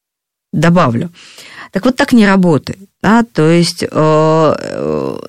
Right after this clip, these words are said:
наоборот, да? То есть, э, не надо ничего резко, радикально менять в своих пищевых привычках. То есть, если вы поститесь не из религиозных соображений, ну, вообще-то, на самом деле, если, Илья, вы меня поправьте,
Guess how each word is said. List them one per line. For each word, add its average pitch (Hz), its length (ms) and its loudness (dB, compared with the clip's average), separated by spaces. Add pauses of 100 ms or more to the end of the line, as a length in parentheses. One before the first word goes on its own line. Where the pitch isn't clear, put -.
(140)
наоборот, 196 760 2
да? 196 160 0
То 170 120 -2
есть, - 240 -4 (120)
э, 165 260 2
не 208 160 6
надо 254 400 4
ничего 214 840 2
резко, 175 680 0
радикально 170 880 0
менять 165 560 2
в - 180 -8
своих 165 420 0
пищевых 160 640 0
привычках. 143 680 -2 (760)
То 165 60 -2
есть, 170 220 0
если 247 260 2
вы 190 160 4
поститесь 185 760 -2
не 214 280 4
из 151 240 -2
религиозных 165 840 2
соображений, 202 560 2
ну, 160 240 2
вообще-то, 170 400 0
на 180 80 2
самом 175 260 2
деле, 156 260 2
если, 175 380 -2
Илья, 143 520 0
вы 139 120 0
меня 165 200 4
поправьте, 254 540 -2